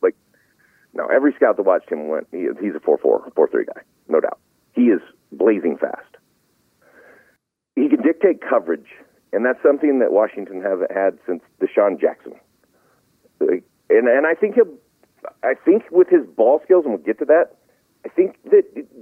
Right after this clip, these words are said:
he'll be capable of dictating coverage this year. And I think he'll have an impact this season, like, in a big way because of how he runs routes and his absolute real-time game speed. He's fast. Uh,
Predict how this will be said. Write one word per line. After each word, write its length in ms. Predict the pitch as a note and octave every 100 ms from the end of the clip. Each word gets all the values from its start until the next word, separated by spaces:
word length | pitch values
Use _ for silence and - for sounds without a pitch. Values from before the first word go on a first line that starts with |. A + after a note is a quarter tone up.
| - B2
he'll 160 | G2+ E3
be 80 | -
capable 440 | F3+ E3 E3 D#3
of 100 | C#3+
dictating 380 | C#3+ - D3+ C3+
coverage 360 | - C3 B2 _ _ _
this 200 | _ A#2 -
year. 300 | A#2 D#2 - _ _ _ _ _ _
And 160 | - B2+
I 40 |
think 160 | C#3+ E3
he'll 160 | F3 D3
have 180 | D3+ C#3
an 80 |
impact 520 | B2+ C3 B2+ G#2+ _ -
this 100 | A#2+ -
season, 380 | A#2 E2+ D#2 - _ -
like, 160 | G#2+ A2 -
in 100 | A#2+
a 60 |
big 240 | A2+ B2 A#2+
way 320 | G2+ G#2 E2
because 420 | - F#2 A2 G2
of 160 | G2 F2 _ _ _ _ _ _ _
how 180 | C#3+ B2+
he 140 | B2
runs 260 | A#2 A2+ F#2+
routes 400 | G#2+ A2 G#2+ _ _ _
and 140 | G2 F#2
his 140 | A2+ F2
absolute 640 | - A2 G#2 A#2 G#2+ G2 _ _ _
real-time 640 | G#2 A#2+ A#2+ - G#2+ G2+
game 260 | F2+ F#2 E2+
speed. 220 | - A#1+ - _ _ _ _ _ _ _ _
He's 160 | - B3
fast. 320 | - B2 - - _ _ _ _ _ _ _ _ _ _ _ _ _ _
Uh, 260 | A2 G2+ G2